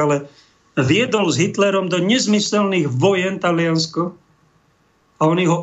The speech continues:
obesili dolu hlavou. Znenávideli ho, toho Mussoliniho, pretože nebedlil. Stratil kontrolu sám nad sebou, nad politikou a viedol Talianov do, úplne do záhuby.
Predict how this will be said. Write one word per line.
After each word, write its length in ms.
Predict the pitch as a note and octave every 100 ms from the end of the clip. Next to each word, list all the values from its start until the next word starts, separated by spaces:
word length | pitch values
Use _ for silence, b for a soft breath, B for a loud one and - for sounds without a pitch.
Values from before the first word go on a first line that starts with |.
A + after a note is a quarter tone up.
| A3
obesili 560 | G3+ G#3 - F3+ F3 D#3+
dolu 240 | F#3 E3+
hlavou. 560 | A#2+ F3+ G#3+ C3+ G#2 - _ _ _ _ _ _
Znenávideli 880 | C#3 F#3 A3+ G3 D3 B2 B2+ G#2+ G2+
ho, 160 | B2 - _ _ _ _ _
toho 220 | - D3+ D3
Mussoliniho, 760 | C#3 - B2+ A#2 A2+ A2+ A2 - - _ _ _ -
pretože 640 | D#3+ E3 E3+ D3 C3 B2+ - _ _ _ _ _ _ -
nebedlil. 540 | E3 G#3 D3 A#2 G#2 - _ _ _ _ _ _ _
Stratil 500 | - - - A3 F#3+
kontrolu 560 | - G#3 G#3 G3 F#3 E3+
sám 240 | F3 E3+
nad 160 | F3 F#3
sebou, 320 | G#3 E3+ D#3
nad 240 | E3+ F3+ A3
politikou 720 | G3+ F3+ E3+ E3 D#3+ D3+ -
a 240 | D3+ C#3 B B C#3+
viedol 400 | G3+ F#3+ F3 -
Talianov 560 | F#3 F3+ F3 D#3+ D3
do, 240 | C#3+ D#3 -
úplne 240 | F#3 E3
do 160 | C#3 A#2+
záhuby. 560 | E3+ F3 C3 A2 G#2